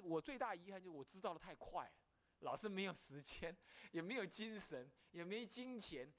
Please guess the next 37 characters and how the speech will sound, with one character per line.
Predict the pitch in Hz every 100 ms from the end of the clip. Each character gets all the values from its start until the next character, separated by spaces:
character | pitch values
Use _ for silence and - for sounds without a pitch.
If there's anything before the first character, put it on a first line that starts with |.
| - -
也 | 160
没 | 165 196
人 | 214 175 175 254
力 | 220
去 |
做 | 175 202
那 | 165
个 | 139
事。 | 127 - 113 - - -
等 | 202
到 | 269 302
我 | 277
老 | 277 185 147
了， | 139 160 156 - _ _ _ _
啊， | 156 202 202
社 | - 311
会 | 254 269
地 | 254 262
位 | 254 196
已 | 156
经 | 196
很 | 185 139
够 | - 220 151
了， | 117
你 | 143
们 | 202
已 |
经 | 208
称 | 208 240
我 | 220 202
老 | 180 117
师 | - 190 190
傅、 | 202
老 | 160 120 117
和 | 120 147
尚 | - 160
了， | 110